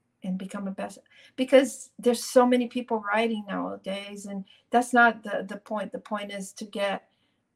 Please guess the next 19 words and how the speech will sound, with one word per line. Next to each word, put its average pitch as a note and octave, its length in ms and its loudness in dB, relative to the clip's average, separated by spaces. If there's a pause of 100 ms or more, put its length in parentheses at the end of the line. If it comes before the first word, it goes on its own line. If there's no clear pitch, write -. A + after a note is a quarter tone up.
(360)
for - 140 -4
God A#3 340 4
to B3 100 -2
use A3 280 0
it G3+ 220 -6 (220)
for - 180 -8
his A#3 220 -2
glory, G#3+ 560 -4 (400)
and G3 360 -2 (120)
have A3+ 320 0 (120)
pe-, G#3 260 -12 (340)
people A3+ 440 -6
that - 260 -10
pray A3+ 560 0 (280)
for A3+ 360 2
you A#3+ 280 -2
and F#3+ 200 -6
with G#3+ 260 -10
you. C#4 340 -2